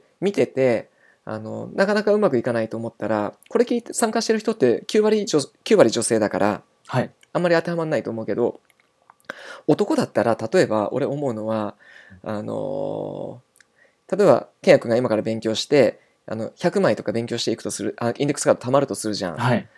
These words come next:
Speaker 1: で、二百枚とか貯まって、二百枚見るのめんどくさいんだ、正直言って。
Speaker 2: はい。
Speaker 1: うん、経験あるからわかるんだけど、そういう時は、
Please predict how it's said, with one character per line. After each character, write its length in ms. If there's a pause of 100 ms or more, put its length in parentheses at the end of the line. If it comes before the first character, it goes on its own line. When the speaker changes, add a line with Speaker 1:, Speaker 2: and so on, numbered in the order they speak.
(340)
Speaker 1:
で、 180
二 180
百 160
枚 140
と 60
か 80
貯 100
ま 80
っ 60
て、 80
二 100
百 160
枚 140
見 80
る 80
の 40
め 120
ん 60
ど 60
く 60
さ 140
い 20
ん 60
だ、 80
正 100
直 140
言 100
っ 60
て。 300 (360)
Speaker 2:
は 200
い。 80
Speaker 1:
う 80
ん、 100
経 120
験 120
あ 40
る 60
か 80
ら 80
わ 100
か 80
る 60
ん 60
だ 60
け 60
ど、 60
そ 80
う 20
い 20
う 20
時 180
は、 300